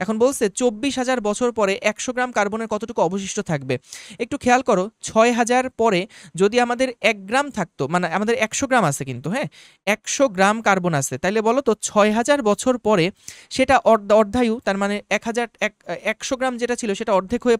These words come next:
পঞ্চাশ হয়ে যাবে। আচ্ছা, বলো তো আরও ছয় হাজার বছর পরে সেটা কি হবে? আমরা ম্যাথ দিয়ে করতে পারবো, কিন্তু মনে মনে হিসাব করলে তো অনেক তাড়াতাড়ি করতে পারবে এগুলা। সেটা হয়ে যাবে পঁচিশ, তার মানে ছয় ছয় কত হাজার হলো? বারো হাজার হলো। এরপর দেখো আঠারো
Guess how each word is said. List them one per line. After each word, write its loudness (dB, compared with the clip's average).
পঞ্চাশ -2
হয়ে 2
যাবে। 0
আচ্ছা, -10
বলো 6
তো 4
আরও 8
ছয় 4
হাজার 2
বছর 0
পরে 4
সেটা -6
কি -4
হবে? 2
আমরা -6
ম্যাথ 0
দিয়ে -2
করতে -2
পারবো, 0
কিন্তু -2
মনে 2
মনে 0
হিসাব -2
করলে 0
তো -4
অনেক 0
তাড়াতাড়ি 2
করতে -4
পারবে 0
এগুলা। -4
সেটা 0
হয়ে 4
যাবে 2
পঁচিশ, -2
তার 2
মানে -4
ছয় 2
ছয় 0
কত -4
হাজার 0
হলো? -2
বারো 6
হাজার 4
হলো। 0
এরপর 6
দেখো 0
আঠারো 0